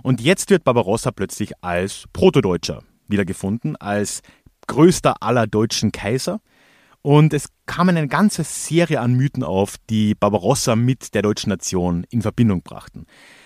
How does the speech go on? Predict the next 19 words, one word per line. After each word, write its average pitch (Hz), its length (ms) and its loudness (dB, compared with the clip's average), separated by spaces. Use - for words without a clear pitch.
So 175 160 2
wurde 190 160 8
immer 220 200 8
wieder 190 160 4
geschrieben, 131 460 -4
dass 131 140 2
das 127 180 0
Deutsche 156 340 4
Reich 113 160 2
Barbarossas 110 600 0
der 113 100 0
direkte 127 460 0
Vorläufer 117 560 0
eines 107 240 -4
neuen 143 260 6
Deutschen 95 300 0
Reichs 82 320 -8
sein 82 180 -4
sollte. 87 420 -6